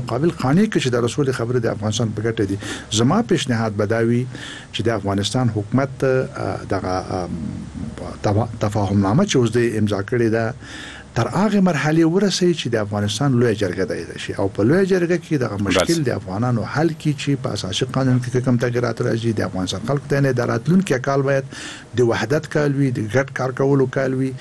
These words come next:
Speaker 1: دا مهمه نه ده چې څوک په کوم موقف کې دی، څوک چیرته دی، اما د افغانستان خلک باید د تکلیف نه خلاص شي چې
Speaker 2: مهم.
Speaker 1: د دوه ادرسونو سره همیشه د دوی سره معامله کیږي. د اجرایه رئیس ویاند یو څه وي،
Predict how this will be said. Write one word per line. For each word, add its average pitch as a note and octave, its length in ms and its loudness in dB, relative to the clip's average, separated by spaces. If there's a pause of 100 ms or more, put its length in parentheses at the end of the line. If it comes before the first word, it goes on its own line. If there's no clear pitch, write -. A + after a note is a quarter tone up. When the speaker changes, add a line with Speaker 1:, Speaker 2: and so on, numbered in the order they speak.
(380)
Speaker 1:
دا C3 100 2
مهمه B2 280 4
نه D#3 100 2
ده C3 160 2
چې - 80 -6
څوک C3 180 -2
په A#2 60 -2
کوم D3+ 260 0
موقف C#3+ 300 -2
کې D3 60 0
دی، B2+ 160 4
څوک A#2 320 -2
چیرته E3+ 280 2
دی، D#3 160 2
اما A2+ 280 0
د G#2 80 0 (100)
افغانستان G#2 400 0 (100)
خلک A3 300 2
باید B2+ 160 2
د B2+ 160 0
تکلیف C#3+ 300 0
نه A#2 100 0
خلاص E3+ 260 2
شي E3 140 -2
چې E3 380 2
Speaker 2:
مهم. E2 220 -2 (120)
Speaker 1:
د A#2+ 180 2
دوه E3 320 0
ادرسونو C3 540 2
سره A2 180 0
همیشه A2 300 2
د A#2 160 2
دوی A2+ 140 2
سره G#2 100 -2
معامله G2+ 380 2
کیږي. G2 380 -8 (420)
د A#2+ 40 4
اجرایه A#2 480 4
رئیس A#2 220 0
ویاند A2+ 280 2
یو C#3 200 4
څه - 120 -2
وي، D3 280 2